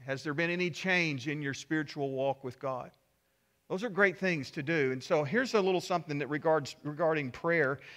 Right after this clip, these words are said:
that I journaled. I don't know, the Lord brought this to my mind. Uh, this was from way back in two thousand and three, and I journaled this. "Quiet time has been better. His voice is different now.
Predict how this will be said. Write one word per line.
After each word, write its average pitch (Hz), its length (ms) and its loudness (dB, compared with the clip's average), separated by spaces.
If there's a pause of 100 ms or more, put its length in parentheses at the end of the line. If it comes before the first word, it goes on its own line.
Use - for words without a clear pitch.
(240)
that 170 120 8
I 226 120 10
journaled. 220 440 4
I 190 120 8
don't 254 140 0
know, 202 220 6
the 180 120 2
Lord 190 240 4
brought 185 160 8
this 196 160 2
to 208 120 -2
my 175 180 2
mind. 156 400 0
Uh, 160 80 2 (280)
this 214 180 0
was 240 160 -2
from 185 280 -2
way 202 160 6
back 208 260 2
in 160 80 -4
two 208 160 -2
thousand 185 460 0
and 165 120 -4
three, 143 540 -4 (680)
and 156 220 2
I 165 80 8
journaled 208 520 2
this. 151 640 -2 (1700)
"Quiet 220 360 8
time 190 340 6
has 170 220 2
been 165 260 4
better. 147 480 6 (1300)
His 208 260 4
voice 214 440 4
is 151 200 -4
different 170 440 2
now. 120 380 -4